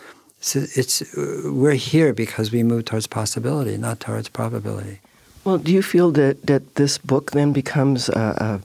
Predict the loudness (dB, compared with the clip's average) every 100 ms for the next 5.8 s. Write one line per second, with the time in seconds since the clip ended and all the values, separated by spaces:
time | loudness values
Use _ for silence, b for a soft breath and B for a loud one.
0 | -2 -2 0 0 2 2 2 2 2 2
1 | 2 2 2 2 2 0 -2 -2 0 -2
2 | 0 0 -2 -2 -4 -2 -2 -2 -2 -2
3 | 0 -2 -2 -4 -4 -6 _ -4 0 2
4 | 2 2 2 4 4 4 4 2 0 -4
5 | -6 -6 -4 -6 -8 -4 -2 -2